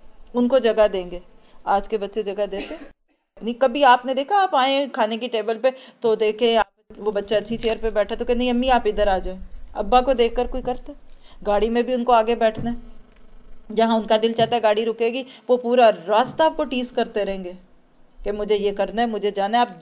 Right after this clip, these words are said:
दस जगह उनको ले जाएं, वो कहेंगे, "वो ग्यारहवीं पे जाना था, मुझे वहां जाना है।" ये हम अपने खिलाफ खुद गवाह तैयार कर रहे हैं। ये बच्चे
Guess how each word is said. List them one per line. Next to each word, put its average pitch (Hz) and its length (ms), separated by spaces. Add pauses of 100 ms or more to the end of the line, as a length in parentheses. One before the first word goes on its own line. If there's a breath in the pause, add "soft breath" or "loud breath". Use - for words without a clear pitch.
दस 311 240
जगह 302 180
उनको 277 240
ले 214 180
जाएं, 226 100
वो 233 100
कहेंगे, 220 240
"वो 226 100
ग्यारहवीं 208 440
पे 220 160
जाना 190 300
था, 233 180 (340 loud breath)
मुझे 202 180
वहां 185 260
जाना 175 240
है।" 180 120 (280 loud breath)
ये 277 300
हम 220 180
अपने 202 420
खिलाफ 190 540
खुद 226 200
गवाह 202 200
तैयार 185 360
कर 170 100
रहे 170 120
हैं। 175 100 (880)
ये 208 120
बच्चे 220 520